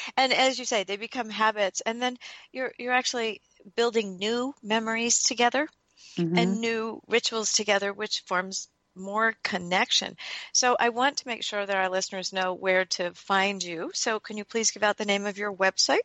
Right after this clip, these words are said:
Speaker 1: and, and what is on it that they will find interest in?
Speaker 2: Oh, yes. I can be found at amanda testa dot com.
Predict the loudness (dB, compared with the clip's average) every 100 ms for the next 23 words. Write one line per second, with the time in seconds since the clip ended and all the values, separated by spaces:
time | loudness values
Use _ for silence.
0 | -2 -8 -8 -14 -12 -12 -8 -2 -2 _
1 | -6 -6 -4 -4 -2 -4 _ _ _ 2
2 | 2 2 0 -2 0 0 0 -4 -2 0
3 | 0 -4 _ _ _ _ 6 8 10 10
4 | 8 2 2 6 8 10 10 8 6 2
5 | 2 2 4 6 8 8 6 2 2 0
6 | 0 4 6 8 8 6 4 4 4 6
7 | 6 8 8 4 4 4 4 2